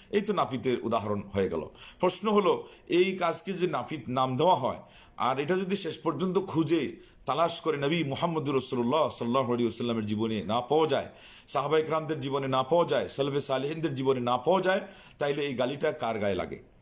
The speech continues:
এই, এটাই হলো নবী সাল্লাল্লাহু আলাইহি ওয়াসাল্লামকে নিয়ে ব্যঙ্গ করা। এই কথাটা বাংলার মুসলমান বুঝবে কতদিন পর? এই যে কথাগুলো যতই কোরআন সুন্নাহ অনুসারীদেরকে গালি দেওয়া হয়,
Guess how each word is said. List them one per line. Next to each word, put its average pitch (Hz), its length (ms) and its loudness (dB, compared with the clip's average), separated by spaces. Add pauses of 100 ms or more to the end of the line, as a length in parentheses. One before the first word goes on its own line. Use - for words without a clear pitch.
(480)
এই, 156 160 4 (180)
এটাই 160 220 0
হলো 135 120 -2
নবী 123 180 0
সাল্লাল্লাহু - 0 -
আলাইহি - 0 -
ওয়াসাল্লামকে 110 420 -2
নিয়ে 95 160 -2
ব্যঙ্গ 113 240 0
করা। 101 220 -2 (260)
এই 151 160 0
কথাটা 180 220 2
বাংলার 151 340 0
মুসলমান 135 420 -2
বুঝবে 120 380 0
কতদিন 104 400 -2
পর? 80 160 -4 (600)
এই 185 180 2
যে 196 160 0
কথাগুলো 202 400 2 (360)
যতই 180 320 2
কোরআন 202 260 2
সুন্নাহ 202 340 -2
অনুসারীদেরকে 180 480 -2
গালি 156 200 0
দেওয়া 147 200 2
হয়, 120 180 0